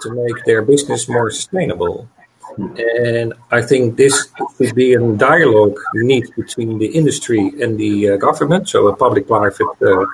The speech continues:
dialogue, which is also about my foundation. But we also should include the community in this, so it should not be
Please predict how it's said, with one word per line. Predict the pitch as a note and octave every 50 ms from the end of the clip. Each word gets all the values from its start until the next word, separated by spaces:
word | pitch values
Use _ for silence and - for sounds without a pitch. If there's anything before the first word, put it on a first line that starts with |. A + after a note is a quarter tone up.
| - - - _ _ - - -
dialogue, | A2+ - A#2 B2 C#3+ C#3+ - G3+ G3+ - -
which | - G2+ G2+ -
is | -
also | - - G#2+ G2+ - - G#2 G2+ F#2
about | G2 G2 G#2 G2+
my | G#2 G#2+ G#2+ G#2
foundation. | G2+ - A2 G#2+ G#2+ G#2 A#2 B2 B2 - - C#3 D3+ E3+ E3+ E3+ - - - - _ - -
But | - B2 -
we | - D3
also | F#3 G3+ G3+ G3+ -
should | - - D#3+ D3 C#3+
include | C#3+ B2+ - - C3+ C3+ C3 B2+ C3 - _ - - -
the | A#2+
community | A2+ - C#3+ C#3+ D#3 F3 E3 E3 - B2+ G#2+ G#2
in | F#2+ F#2
this, | F#2 F2 F2 E2+ - - - _
so | _ - - A#2+ A2+
it | A2+ -
should | - - A#2+ A#2+
not | D3 D3 C#3+
be | C#3+ C3